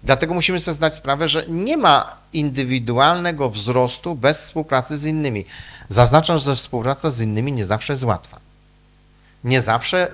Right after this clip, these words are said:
jest przyjemna. Natomiast cel, jaki nam przyświeca, to jest to poznanie Chrystusa, ta jedność, to dorośnięcie do pełni wymiarów Chrystusowych. Ale po co my to wszystko mamy też robić?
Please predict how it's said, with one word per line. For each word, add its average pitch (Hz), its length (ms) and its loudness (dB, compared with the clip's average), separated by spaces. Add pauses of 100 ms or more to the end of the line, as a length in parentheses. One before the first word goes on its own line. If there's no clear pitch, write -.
jest 131 280 -2
przyjemna. 101 580 0 (180)
Natomiast 117 580 -4
cel, 147 440 4
jaki 101 260 -6
nam 101 120 -4
przyświeca, 107 600 -4 (280)
to - 80 2
jest 117 200 0
to 107 180 2
poznanie 113 460 -2
Chrystusa, 107 580 -6
ta 101 180 -2
jedność, 107 600 -2 (300)
to 104 180 2
dorośnięcie 117 540 2
do 120 120 -2
pełni 127 260 -2
wymiarów 117 340 0
Chrystusowych. 90 640 -6
Ale 120 160 6
po - 200 2
co 226 140 0
my 190 100 0
to 170 120 0
wszystko - 300 -2
mamy 127 200 6
też 113 200 0
robić? 85 400 -4